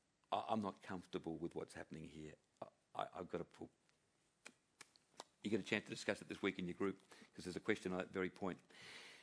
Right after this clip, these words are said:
Okay, you know what? We don't witness at work. People say, "Oh, I'm not so good at witnessing." We don't witness at work. D-, don't ever think, you don't witness at work. You are a witness. You are a witness. This is not something you work up to. You are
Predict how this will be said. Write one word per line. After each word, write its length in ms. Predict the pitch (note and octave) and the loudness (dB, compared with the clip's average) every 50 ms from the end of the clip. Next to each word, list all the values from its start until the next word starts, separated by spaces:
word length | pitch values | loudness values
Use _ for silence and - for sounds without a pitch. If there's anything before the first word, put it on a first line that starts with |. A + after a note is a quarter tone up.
| - - _ - - | -20 -20 _ 2 2
Okay, 280 | - - - B2 F#2+ - - - - - - - - - - - - _ - - - | 2 6 10 8 8 8 6 -8 -14 -14 -16 -18 -18 -20 -20 -20 -20 _ -20 -4 4
you 100 | A#2+ C3+ | 8 8
know 80 | C#3+ | 8
what? 200 | C3 C3+ C#3+ - | 10 8 6 4
We 100 | B2 E3 | 4 0
don't 260 | D3 C#3 B2 A#2 - G2+ | 2 2 0 -2 0 0
witness 360 | G#2 - - - - - - | -2 -2 -2 -6 -8 -6 -8
at 120 | - - | -8 -4
work. 220 | D2 C#2+ - - - _ _ _ | -4 -4 -4 -4 -8 _ _ _
People 140 | - - - | -8 -6 -6
say, 80 | - - | -4 -4
"Oh, 140 | G#2 A2 A2 G#2+ | -4 -4 -4 0
I'm 80 | A2 | 0
not 160 | B2 A#2+ - - | 0 0 2 0
so 80 | A2+ | 2
good 120 | G#2+ A#2 A2+ | 4 4 4
at 60 | - | 4
witnessing." 300 | - - - - - - - - - | 4 0 -2 -2 -10 -10 -14 0 4
We 120 | D3+ F3 | 4 4
don't 340 | - - D#3 F#3 F#3+ - - | 6 8 8 8 8 8 6
witness 320 | C3+ D#3 - G#2 - - | 2 2 2 0 -6 -6
at 120 | G#2 - - | -6 -6 -4
work. 200 | D#2+ - - - _ _ _ _ - | -6 -6 -6 -6 _ _ _ _ -10
D-, 60 | - - - | -8 -2 0
don't 160 | D3+ F#3 G3+ | 6 8 8
ever 120 | F#3 E3 | 8 8
think, 240 | D3 - D3 - - - | 8 4 2 0 2 -4
you 80 | D#3 D3 | -4 2
don't 300 | - F3+ G#3 A3 D#3 D#3+ | 8 10 10 10 12 10
witness 200 | D#3+ - C3+ C#3 | 8 8 8 0
at 80 | C#3 | 4
work. 140 | D#3 C#3+ - - - - | 4 4 4 2 -4 0
You 160 | D#3+ D3 B2+ | 0 2 2
are 140 | D3 D3 C#3 | 0 -2 -4
a 40 | A#2 | -4
witness. 320 | G2 - - - - - - - - _ _ _ _ _ _ _ _ _ _ _ _ _ _ - | -4 -6 -8 -8 -14 -14 -14 -16 -20 _ _ _ _ _ _ _ _ _ _ _ _ _ _ 4
You 200 | C3 C#3+ C#3 - - | 6 6 6 8 6
are 240 | C#3+ D#3 D#3+ D3 B2 | 6 8 8 8 6
a 60 | A2 | 6
witness. 380 | G2+ F#2 - - - - - - - - - _ _ _ _ _ _ _ _ | 4 2 -2 -4 -8 -16 -14 -14 -14 -16 -18 _ _ _ _ _ _ _ _
This 80 | - B2+ | -4 2
is 40 | D#3 | 4
not 100 | F#3+ D3+ | 6 4
something 180 | E3 D#3 C#3+ | 6 6 6
you 80 | B2 G#2 | 6 8
work 260 | G#2 B2 C#3+ B2+ - | 10 10 10 10 10
up 140 | C#3+ - - | 8 6 6
to. 160 | - - D#2 - - - - - - - - - - - _ _ _ - | 0 0 0 0 0 -8 -18 -20 -20 -20 -20 -20 -20 -20 _ _ _ 6
You 240 | C3+ D3+ D3+ - - | 10 10 10 10 12
are 300 | - C#3+ D#3+ E3 E3+ - | 10 12 12 12 12 10